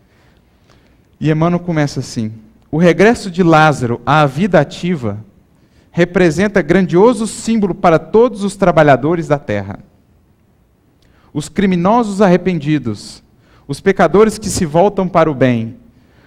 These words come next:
os que trincaram o cristal da consciência, entendem a maravilhosa característica do verbo recomeçar. Porque para todos os caídos do mundo, Jesus lhes é a esperança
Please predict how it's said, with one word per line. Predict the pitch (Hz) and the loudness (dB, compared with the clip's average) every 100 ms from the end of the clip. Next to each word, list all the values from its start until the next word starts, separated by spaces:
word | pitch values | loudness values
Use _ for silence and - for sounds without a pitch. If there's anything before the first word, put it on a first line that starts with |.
| - | -8
os | 160 | -6
que | - | -2
trincaram | 208 226 233 220 208 233 214 180 | 0 0 0 2 2 4 2 -2
o | |
cristal | 170 160 - - 196 | -2 -4 -2 2 2
da | 185 | 2
consciência, | 180 180 170 - 151 135 - - 98 - _ _ _ _ - | 0 -2 -6 -6 -4 -4 -6 -12 -14 -16 _ _ _ _ -6
entendem | 165 165 170 214 240 214 190 | -4 -2 0 0 0 0 0
a | |
maravilhosa | 160 156 151 139 143 156 226 202 190 | 2 4 4 2 2 4 4 4 2
característica | 185 156 151 - 139 170 - 160 | 2 0 -2 -4 -2 -4 -4 -8
do | 127 | -8
verbo | 113 127 143 127 135 - _ _ | 0 4 4 2 -8 -12 _ _
recomeçar. | - 160 156 131 107 95 - 101 110 - _ _ _ _ _ _ _ _ _ _ _ _ | -4 -4 -4 -10 -10 -12 -12 -12 -14 -20 _ _ _ _ _ _ _ _ _ _ _ _
Porque | - 151 196 | -16 -2 -2
para | 196 185 | 2 0
todos | 185 - 262 208 180 | 0 -2 -2 -2 -8
os | 226 | -10
caídos | - 214 175 214 208 196 | -2 2 4 4 -2 -4
do | 226 | -2
mundo, | 196 190 151 110 101 - _ _ _ | 0 0 -4 -10 -16 -20 _ _ _
Jesus | - 127 156 127 175 190 | -6 0 0 0 -6 -4
lhes | 185 190 131 | -2 -2 2
é | 127 113 110 - | 2 2 -4 -4
a | 131 | -4
esperança | 139 - - 139 123 160 190 - 180 185 | -2 -6 -2 0 2 0 -2 -6 -6 -6